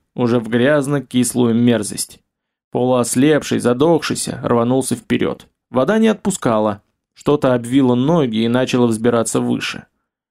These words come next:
Полумёртвый, в полубессознательном состоянии как-то выбрался, сам не помнил как. Вывела слепая жажда жизни. Почти сразу ударился о твёрдое. Недовольный голос проревел: "Ну, что так долго?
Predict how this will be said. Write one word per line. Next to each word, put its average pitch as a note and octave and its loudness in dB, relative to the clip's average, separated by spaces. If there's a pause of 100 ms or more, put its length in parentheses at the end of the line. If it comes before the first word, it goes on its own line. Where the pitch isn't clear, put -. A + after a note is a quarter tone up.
(640)
Полумёртвый, F#3 2
в - -20
полубессознательном C#3 0
состоянии B2 -2
как-то D3 -4
выбрался, B2 -2
сам G#2 -4
не A2+ 0
помнил G#2+ -4
как. - -16 (520)
Вывела G3+ 2
слепая E3+ 0
жажда C#3 0
жизни. C#3+ -2 (280)
Почти G2 -4
сразу A#2 0
ударился F#2 0
о G2+ -2
твёрдое. B2 -2 (580)
Недовольный D#3+ 2
голос C#3 2
проревел: A#2 0 (360)
"Ну, D#3 0
что F#3+ 0
так F#3+ 0
долго? F3 0